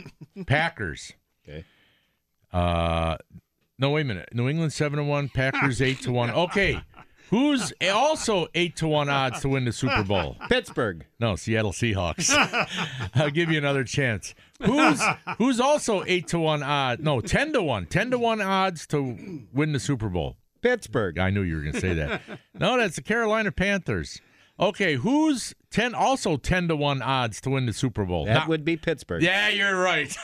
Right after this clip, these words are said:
Speaker 2: <laughs> See, I, I knew you were right. <laughs> <laughs>
Speaker 1: I
Speaker 2: Guess
Speaker 1: thought I was wrong once, but
Speaker 2: Okay.
Speaker 1: then I
Speaker 2: Here,
Speaker 1: was wrong.
Speaker 2: here's one for you.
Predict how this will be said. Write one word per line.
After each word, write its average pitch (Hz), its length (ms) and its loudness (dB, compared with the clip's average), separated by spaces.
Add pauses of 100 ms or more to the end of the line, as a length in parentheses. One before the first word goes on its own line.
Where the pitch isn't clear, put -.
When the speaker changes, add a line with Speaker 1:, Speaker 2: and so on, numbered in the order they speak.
Speaker 2:
<laughs> - 180 -8
See, 240 180 -8
I, 190 100 -4
I - 180 -10
knew 254 160 -14
you 127 180 0
were 80 120 0
right. 87 520 -2
<laughs> - 40 -20 (400)
<laughs> - 0 -
Speaker 1:
I 165 80 0 (1800)
Speaker 2:
Guess 254 220 4
Speaker 1:
thought 196 180 2
I 175 40 0
was 151 200 0
wrong 131 240 0
once, 110 140 4
but 190 60 4
Speaker 2:
Okay. 156 400 0 (160)
Speaker 1:
then 110 140 0
I 104 60 2
Speaker 2:
Here, 160 100 4
Speaker 1:
was 131 80 -2
wrong. 101 80 2
Speaker 2:
here's 180 220 2
one 156 180 0
for 123 220 -2
you. 104 220 0